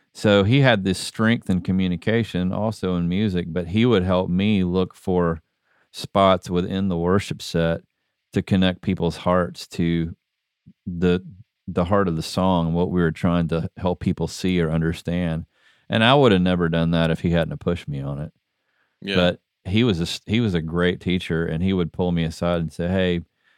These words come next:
Speaker 1: what if you did this, or think about this?" And so I learned a lot just from communicating, you know, from his care of communication. But,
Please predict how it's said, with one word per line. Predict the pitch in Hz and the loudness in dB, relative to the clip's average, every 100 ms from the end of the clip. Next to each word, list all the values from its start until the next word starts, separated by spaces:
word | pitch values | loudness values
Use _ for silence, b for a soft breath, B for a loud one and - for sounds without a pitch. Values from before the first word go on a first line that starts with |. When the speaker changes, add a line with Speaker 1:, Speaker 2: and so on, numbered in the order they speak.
| _ _ - | _ _ -2
Speaker 1:
what | 101 | 0
if | 104 | 0
you | 104 90 | -2 -2
did | 85 82 | -2 0
this, | 90 92 87 - | 2 2 0 -4
or | 80 - | -8 -4
think | 98 90 | -6 -4
about | 87 85 80 | -4 -4 -4
this?" | 90 90 85 85 | -2 -2 -2 -4
And | 85 82 | -6 -6
so | - | 0
I | 113 | 2
learned | 120 98 87 | 2 2 2
a | |
lot | 87 85 92 92 | 0 0 -2 -4
just | 87 - | -8 -8
from | 78 | -12
communicating, | - 82 85 87 - 76 78 78 - - | -10 -8 -6 -8 -8 -8 -8 -10 -12 -10
you | 85 | -6
know, | 80 78 | -6 -6
from | - 87 | -6 -2
his | 92 90 | 0 0
care | - - 90 90 80 | -2 -2 0 2 0
of | - | -4
communication. | 85 80 80 85 87 - 78 | -6 -6 -6 -6 -6 -6 -10
But, | 78 80 | -10 -12